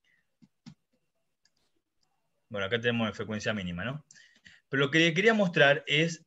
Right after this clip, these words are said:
eh, con el software podemos ver, si bien el, el, el informe, este, la, el,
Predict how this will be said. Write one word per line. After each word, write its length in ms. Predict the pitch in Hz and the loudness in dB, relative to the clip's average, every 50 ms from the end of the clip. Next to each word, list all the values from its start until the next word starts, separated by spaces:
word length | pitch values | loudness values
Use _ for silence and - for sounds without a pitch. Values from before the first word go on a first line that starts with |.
| _ _ - | _ _ -4
eh, 880 | 123 120 120 117 117 117 113 113 113 110 113 113 110 110 110 113 - _ _ _ _ _ _ _ _ _ | 0 2 2 2 2 2 2 2 0 0 -2 -2 -2 -2 -2 -4 -6 _ _ _ _ _ _ _ _ _
con 220 | - 120 127 135 147 | -8 -4 -2 0 0
el 60 | 147 | 0
software 460 | - 180 165 135 135 139 139 139 139 | 2 2 2 4 4 2 2 2 2
podemos 640 | - 147 143 151 156 160 160 160 160 160 151 123 | 0 0 2 4 4 4 4 2 0 0 0 0
ver, 400 | 123 147 151 156 156 165 160 156 - - - - - - - | 4 6 6 6 6 4 0 -6 -10 -14 -14 -16 -20 -20 -10
si 160 | - - 175 | -4 -2 0
bien 420 | 190 208 240 262 262 262 254 233 - - | 2 4 4 4 4 4 2 -2 -2 0
el, 200 | 135 139 139 139 | 2 2 2 2
el, 300 | 131 131 127 127 123 131 - | 2 2 4 2 2 0 0
el 520 | 123 123 120 120 120 120 117 113 113 120 120 | 0 0 0 0 -2 -2 -2 -2 -4 -4 -4
informe, 840 | 120 127 127 123 - 165 160 143 127 120 117 110 107 101 95 - - | -6 -6 -6 -2 4 4 6 6 4 2 0 0 0 -2 -2 -6 -8
este, 500 | 104 104 101 101 98 - - 110 107 104 | -10 -8 -8 -8 -8 -6 -4 -2 -2 -2
la, 500 | 101 101 98 95 98 98 92 92 95 92 90 92 95 92 98 - _ _ _ _ _ _ _ _ _ - - - | -4 -6 -6 -4 -4 -4 -6 -8 -10 -14 -16 -18 -20 -20 -20 -20 _ _ _ _ _ _ _ _ _ -20 -14 -8
el, 720 | 107 104 98 101 98 98 98 95 95 92 90 90 90 95 | -6 -4 -4 -4 -4 -6 -6 -6 -8 -8 -10 -10 -12 -14